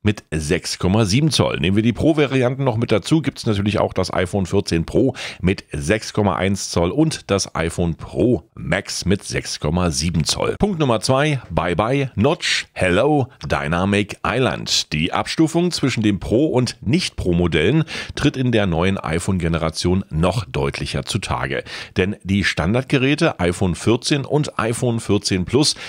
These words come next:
sind weiterhin vom breiten Balken der Notch geprägt, während die Pro-Version mit neuen platzsparenden Display-Aussparungen kommen,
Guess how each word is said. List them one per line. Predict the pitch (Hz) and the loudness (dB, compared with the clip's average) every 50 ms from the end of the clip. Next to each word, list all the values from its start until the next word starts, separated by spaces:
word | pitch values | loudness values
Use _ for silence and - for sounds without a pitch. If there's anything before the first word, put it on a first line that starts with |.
| - - - | -12 -6 -2
sind | - 117 120 - | 0 0 0 0
weiterhin | 78 73 85 85 85 82 92 95 98 92 | 0 -2 0 0 0 0 0 0 0 -2
vom | - - 104 101 101 80 | -2 -2 -2 -2 -2 -2
breiten | 80 71 - 87 101 - - 113 101 85 | -2 -2 -2 -2 -2 0 0 0 0 0
Balken | 71 73 69 85 87 - 107 104 107 107 | -2 -2 -2 -2 0 0 0 0 0 0
der | 90 71 65 | 0 -2 0
Notch | 65 76 101 127 - - - - - | 0 0 0 0 0 -2 -2 -4 -2
geprägt, | - 123 120 - - - 62 55 - - - - | -2 -4 -4 -2 -2 -2 -2 -2 -4 -8 -6 -2
während | 76 87 82 98 95 87 73 - - | 0 0 2 0 0 -2 -4 -6 -4
die | 92 87 | -4 -4
Pro-Version | - - - 107 135 180 175 139 90 78 73 80 87 113 147 156 - - - - - - - | -4 -2 0 2 2 2 4 2 0 2 2 2 2 4 4 2 0 -2 -6 -12 -12 -4 0
mit | 101 113 - - - _ - - | 2 2 2 0 -4 _ -10 -4
neuen | 76 78 82 101 131 165 175 175 - | -2 0 0 2 2 0 0 -2 -4
platzsparenden | - - - 90 - - - - - - 107 107 110 113 120 120 120 120 120 117 101 | -2 -2 -2 -2 -2 -4 -8 -8 -4 -2 0 0 0 2 2 2 2 2 0 0 0
Display-Aussparungen | 95 147 160 - - - - 117 107 90 76 - - 78 76 76 - - - - 65 69 67 69 76 80 78 | 2 0 0 0 -2 -2 0 2 2 2 2 0 0 0 0 0 0 -2 -4 -4 -4 -4 -2 -2 -2 -2 -2
kommen, | - - 78 95 139 143 | -2 0 0 0 0 -2